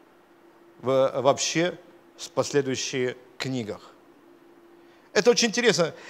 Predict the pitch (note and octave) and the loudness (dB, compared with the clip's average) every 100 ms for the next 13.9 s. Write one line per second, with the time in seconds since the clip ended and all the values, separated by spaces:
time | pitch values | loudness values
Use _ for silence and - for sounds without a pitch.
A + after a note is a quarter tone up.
0 | - - A3+ G3 F#3 D4 B3 G#3 G3 - | -18 4 4 8 8 8 8 2 0 -2
1 | - A3+ G3 F#3 F#3 G3+ - C#4+ A#3+ E3+ | 4 4 4 0 -2 -2 2 2 2 0
2 | E3+ - - - B2 F3 G#3 F#3+ - G3 | -2 -10 -20 -10 0 2 4 2 2 0
3 | F3 - F3 E3 C#3+ D3 C3 G2 - - | 0 0 2 4 4 4 4 0 -4 -20
4 | - - - - - - - F#3 C4+ C#4 | -20 -20 -20 -20 -20 -4 2 6 6 4
5 | B3+ B3 A3 G#3 A3 - C4 A#3+ - G#3 | 2 2 4 4 4 0 0 0 0 0
6 | G3+ - G3+ A#3+ A3 B2+ F3 E3+ E3+ F#3+ | 0 0 0 0 -2 4 6 6 4 -2
7 | - - _ _ _ - - F3+ D3 F3+ | -8 -20 _ _ _ -20 -2 0 4 6
8 | B3 B3+ A#3 G#3 F#3 E3 D3 C#3+ D#3+ E3+ | 6 6 2 2 4 4 2 2 2 4
9 | D#3+ D3 - G3 A3+ - - - F#3 A#3+ | 4 2 -4 -8 -10 -18 -16 4 6 8
10 | A#3+ A#3 G#3+ B3+ B3 - A3 C#3 F#3+ C4+ | 8 6 4 2 0 2 0 2 0 2
11 | B3 A#3 F3+ A3 A3+ B3+ B3+ - - - | 2 0 0 0 0 2 2 0 -10 2
12 | D#3 A3+ - G#3+ G#3+ B3 C#4 C#4 A3 A#3 | 4 6 4 2 4 4 4 2 0 0
13 | E3+ F3+ F#3+ A3+ A3+ A#3+ - B3+ C#3+ | 6 6 6 2 -2 -4 -8 -8 -8